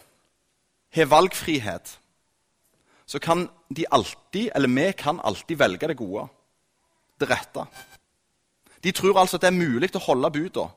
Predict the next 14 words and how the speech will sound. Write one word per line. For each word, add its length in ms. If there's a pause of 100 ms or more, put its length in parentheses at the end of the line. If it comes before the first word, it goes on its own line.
(320)
og 80
lovene, 420 (580)
fordi 340
vi 140
har 140
valgfrihet. 580 (1500)
Det 120
er 40
mulig 360 (320)
å 120
alltid 400
gjøre 220
det 60
rette. 320